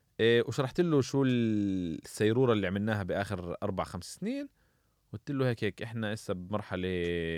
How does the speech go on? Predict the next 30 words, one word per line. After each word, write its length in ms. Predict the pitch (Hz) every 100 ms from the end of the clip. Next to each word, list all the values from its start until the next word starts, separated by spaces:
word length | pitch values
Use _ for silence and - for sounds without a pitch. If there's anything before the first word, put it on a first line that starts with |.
| 80
مصرية 480 | 73 - 143 190 180
وأنا 300 | 147 123 113
بدي 240 | 101 95
الدعم 280 | 90 95 92
تاعك. 500 | 95 160 170 170 -
وأنا 180 | 80 123
كنت 200 | - 127
محضر 360 | 107 131 127 113
كمان 280 | 98 104
هون، 180 | 101 104
كان 200 | 98 101
كتير، 200 | 98 113
كتير 180 | 101 101
مهم 380 | 90 104 175 240 _ _ _ _ _ _ _ _
تكون 280 | - 135 156
حاضر 440 | - 127 127 117
مع 140 | 101 87
الملفات، 520 | 90 87 - 98 87
تكون 160 | - 104
حاضر 280 | 123 117
مع 160 | 98 82
الاسك 480 | 87 - 107 - -
تاعك، 380 | 98 85 71 87
مع 80 |
الطلب 340 | 80 - 110 95
تاعك، 180 | 98 98
تكون 180 | 107
حاضر، 360 | 101 117 117 117
تكون 420 | 107 113 120 110 -
مهني. 420 | 117 120 87 73